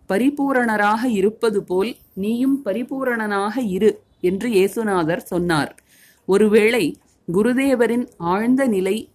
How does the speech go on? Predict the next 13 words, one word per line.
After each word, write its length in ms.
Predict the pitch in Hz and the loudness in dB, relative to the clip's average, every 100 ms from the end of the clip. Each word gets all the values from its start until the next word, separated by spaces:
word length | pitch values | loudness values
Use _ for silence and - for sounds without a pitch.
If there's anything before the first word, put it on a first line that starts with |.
| 170 | -8
அதுதானோ 680 | 165 214 220 208 190 185 233 | -4 -2 0 0 0 0 0
என்னவோ? 580 | 180 170 160 151 147 - - _ _ _ _ _ _ _ _ - | 0 0 0 2 0 -4 -20 _ _ _ _ _ _ _ _ -4
டாக்டர், 580 | 170 180 - 180 - _ _ _ _ | -2 -2 -4 -6 -6 _ _ _ _
அது 240 | 165 190 | -2 0
சரி, 500 | 196 220 233 175 160 - - - | 2 2 2 0 -2 -8 -20 -8
அவரை 420 | 170 180 208 208 | -4 0 2 2
கவனித்துக் 580 | 170 180 240 294 285 277 | 2 2 4 2 0 -2
கொள்ள 260 | 208 190 214 | 0 2 2
நீங்கள் 340 | 190 196 185 | 0 0 0
என்ன 380 | 185 175 254 285 | 0 2 2 2
ஏற்பாடு 540 | 220 202 - 202 202 196 | 0 -4 -2 -2 -2 0
செய்திருக்கிறீர்கள்? 1080 | 190 190 185 165 175 175 170 151 156 160 160 _ - _ _ - | -2 0 -4 -4 -2 0 0 2 0 -2 -6 _ -20 _ _ -6
மா, 420 | 185 190 - - | 0 0 0 -8